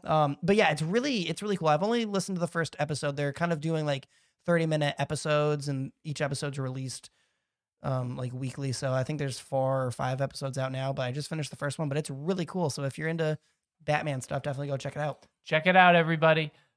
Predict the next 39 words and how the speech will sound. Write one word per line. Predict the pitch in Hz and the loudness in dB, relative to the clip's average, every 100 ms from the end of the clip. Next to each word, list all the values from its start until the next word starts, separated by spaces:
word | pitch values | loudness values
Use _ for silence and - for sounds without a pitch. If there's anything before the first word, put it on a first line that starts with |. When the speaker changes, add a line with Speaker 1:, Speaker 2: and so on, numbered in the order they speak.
| - | 0
Speaker 2:
Um, | 147 156 156 156 | 6 8 8 6
so | - | 2
that's | 185 285 | 0 0
what | 294 240 | 0 -2
we've | 220 | 0
been | 196 156 | 2 2
up | 127 117 | 2 -2
to. | - 131 123 127 | -6 -4 -4 -4
We | 143 190 | -4 -2
are | 233 196 | 2 0
going | 165 170 170 | 0 -2 -2
to | 170 - 156 151 | -4 -6 -6 -6
cut | - 156 - | -2 -2 -2
to | 170 | -10
the | 165 135 | -6 -2
interview | 127 123 139 | -2 -2 -6
with | 160 | -4
Mitten. | 127 - 123 | -6 -6 -8
We're | 135 | -8
gonna | 139 139 | -8 -6
be | |
talking | 131 131 120 | -2 -2 -2
about, | 123 120 - | -2 -2 -2
uh, | 123 117 | -2 -2
being | 113 131 131 131 | -4 -8 -6 -8
a | 117 120 | -8 -8
high | 110 165 | -4 -4
school | - 156 | -4 -12
esport | 202 220 - 202 196 190 | -8 -8 -4 -4 -4 -2
coach, | 196 190 185 - - _ _ _ - | 0 0 -4 -10 -20 _ _ _ -4
um, | 127 127 123 120 | 0 0 -2 -4
being | 156 151 151 147 143 - | -6 -4 -4 -4 -8 -10
a, | 131 131 131 131 127 - | -8 -6 -6 -8 -10 -12
you | 139 | -8
know, | 127 120 117 _ _ - | -4 -4 -8 _ _ -6
uh, | 123 117 110 - _ _ _ _ _ | -2 0 -2 -6 _ _ _ _ _
queer | - 175 165 165 160 | -6 -2 -2 -2 -6
or | - 135 | -6 -8
gay | 107 135 131 135 135 131 127 | -8 -4 -2 -2 -4 -6 -12